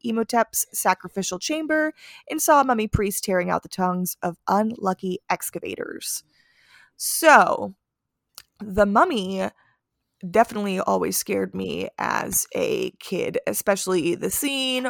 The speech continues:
where the bugs start crawling under the guy, I haven't seen The Mummy in a long time, under the guy's skin.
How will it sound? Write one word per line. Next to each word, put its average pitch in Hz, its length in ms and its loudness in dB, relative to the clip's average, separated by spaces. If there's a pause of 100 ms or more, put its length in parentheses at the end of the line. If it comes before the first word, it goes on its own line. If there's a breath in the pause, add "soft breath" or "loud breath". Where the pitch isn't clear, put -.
where 185 540 2
the 180 160 0
bugs 180 500 0
start 202 300 -2
crawling 196 680 0 (100)
under 175 800 0
the 190 140 -8
guy, - 160 2
I - 40 2
haven't 185 160 -2
seen 190 100 -6
The 196 80 -8
Mummy 180 160 -6
in 185 60 -8
a - 20 -4
long 180 160 -4
time, 190 260 -4
under 190 220 -2
the 190 60 -4
guy's 185 280 0
skin. 214 500 -2